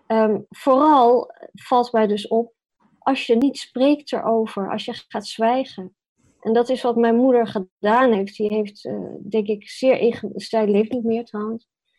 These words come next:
eh, zeer ingewikkelde gevoelens gekregen. Heeft dat niet kunnen verwoorden of willen verwoorden. En ik denk dat dat haar zeer dwars gezeten heeft.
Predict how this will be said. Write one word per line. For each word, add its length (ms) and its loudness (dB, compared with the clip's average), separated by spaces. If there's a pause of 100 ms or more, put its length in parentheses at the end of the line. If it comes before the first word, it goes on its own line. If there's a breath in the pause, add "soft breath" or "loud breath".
(200)
eh, 120 -6 (120)
zeer 240 2
ingewikkelde 840 0 (100)
gevoelens 880 -4 (540)
gekregen. 880 -2 (300)
Heeft 340 0
dat 180 0
niet 300 -2
kunnen 360 0
verwoorden 640 2
of 160 -4
willen 280 2
verwoorden. 760 -2
En 280 -4
ik 160 -8
denk 240 0
dat 160 -12
dat 220 -6
haar 500 -6 (220)
zeer 320 0
dwars 320 0
gezeten 560 -8
heeft. 320 -14